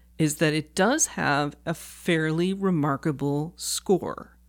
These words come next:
And that is because they did manage to get an, a person of note to do their score. They asked,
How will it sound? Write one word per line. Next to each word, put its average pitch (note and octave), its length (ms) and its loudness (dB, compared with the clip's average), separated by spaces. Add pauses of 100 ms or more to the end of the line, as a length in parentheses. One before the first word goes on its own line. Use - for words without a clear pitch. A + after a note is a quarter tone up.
(240)
And D#3 180 0
that F3 340 0
is F3+ 280 2
because C#3+ 540 -4
they D#3 180 -2
did E3 280 -6
manage D3+ 560 -2
to - 120 -8
get - 580 -8 (520)
an, D3 260 -2 (200)
a D3 180 -2
person A#3+ 500 4
of F3 240 4
note E3 560 2
to F3 140 -4
do C#3 180 -2
their C3 160 -2
score. - 460 -2 (340)
They E3 140 2
asked, - 580 2